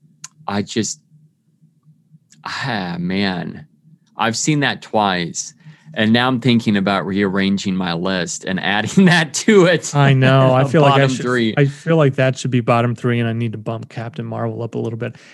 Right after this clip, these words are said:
Speaker 2: That was one, more so than Eternals by a landslide. It, like, ended, and I'm like, "Oh."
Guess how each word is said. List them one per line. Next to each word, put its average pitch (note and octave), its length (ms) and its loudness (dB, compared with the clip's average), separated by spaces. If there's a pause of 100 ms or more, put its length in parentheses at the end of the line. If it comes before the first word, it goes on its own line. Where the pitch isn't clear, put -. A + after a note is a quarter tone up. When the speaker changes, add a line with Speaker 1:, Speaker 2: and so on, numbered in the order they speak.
(140)
Speaker 2:
That E3+ 180 4
was F3 180 8
one, B2+ 640 2 (480)
more D3+ 240 4
so F3+ 240 2
than A#2 180 0
Eternals B2+ 480 0
by A#2+ 180 -4
a A#2 100 -2
landslide. A#2+ 680 -2
It, C#3+ 200 2
like, B2 260 0 (180)
ended, C#3+ 460 6
and C#3+ 100 4
I'm B2+ 120 0
like, A#2 300 -6
"Oh." D3 480 -2